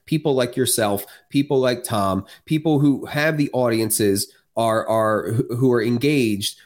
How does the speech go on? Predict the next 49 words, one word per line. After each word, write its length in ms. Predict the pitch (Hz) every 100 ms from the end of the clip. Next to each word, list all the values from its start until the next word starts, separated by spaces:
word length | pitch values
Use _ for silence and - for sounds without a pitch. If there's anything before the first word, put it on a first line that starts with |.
| -
are 140 | 123
essentially 380 | 117 165 151 135
bringing 400 | 117 143 170 151
people 280 | 147 151 180
into 240 | 135 135
the 160 | 127 117
idea. 560 | 104 101 127 127 107 -
And 180 | 110
then 160 | 110 107
people 280 | 151 147 127
like 220 | 110 117
me, 240 | 170 160
who 180 | 123 131
are 80 | 120
more 320 | 117 120 117
the, 220 | 110 113
the 140 | 101 104
manager 440 | 110 120 113 120
or 60 | 107
administrator 800 | 101 139 156 - 117 104 98 98
layer 300 | 101 98 90
of 160 | 98
this 180 | 104 -
thing, 320 | - 101 98 _ _ _
um, 360 | - 107 104 98 _ _ _
you 120 | 220
know, 60 | 135
there's, 220 | 175 294
like, 160 | 349 208
two 200 | - 226
hundred 180 | 226 220
and 100 | 131
fifty 360 | - 180 160
or-, 360 | - 131 160 131
state 360 | - 170 196
level 260 | 147 143 139
Mises 320 | 123 147 123
Caucus 300 | - 113 -
organizers 720 | - 120 123 98 85 - - - _ _ _
that 240 | 123 113
are 140 | - 123
being 180 | 147 147
alerted 480 | 113 123 123 104 104
as 180 | 107 107
people 220 | - -
come 260 | 117 123 104
into 360 | 120 120 127
our 140 | 104 107
ecosystem, 600 | 113 107 104 - - -